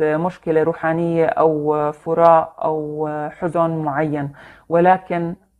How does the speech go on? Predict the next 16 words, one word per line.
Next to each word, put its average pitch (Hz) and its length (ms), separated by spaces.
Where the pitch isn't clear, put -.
آه، 151 260
هذه 165 380
الفترة 165 580
رح 160 180
تكون 165 380
عندك، 170 460
آه، 143 280
يا 151 200
عذراء، 156 680
كتير، 165 680
آه، 147 440
أمور 170 400
بتخليك 165 680
متمكن، 165 800
آه، 151 300
معلومات، 170 760